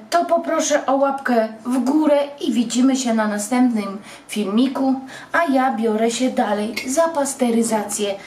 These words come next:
słoików. Tak jak powiedziałam, tak zrobię, już nie będę pokazywać, bo, e, szkoda po prostu na to waszego czasu.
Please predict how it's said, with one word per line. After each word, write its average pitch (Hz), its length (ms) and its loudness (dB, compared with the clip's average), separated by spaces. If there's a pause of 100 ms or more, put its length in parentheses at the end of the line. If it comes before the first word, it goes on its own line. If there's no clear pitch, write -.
(200)
słoików. 320 800 0
Tak 294 180 -2
jak 277 160 0
powiedziałam, 240 580 0
tak 185 220 -4
zrobię, 269 360 0
już 226 200 -4
nie 196 100 -8
będę 240 280 0
pokazywać, 220 720 -2 (420)
bo, 339 300 2 (140)
e, 247 360 2 (400)
szkoda 233 400 0
po 220 120 -4
prostu 190 340 -2 (300)
na 220 140 2
to 220 140 -6 (420)
waszego 240 540 -2 (140)
czasu. 190 520 -8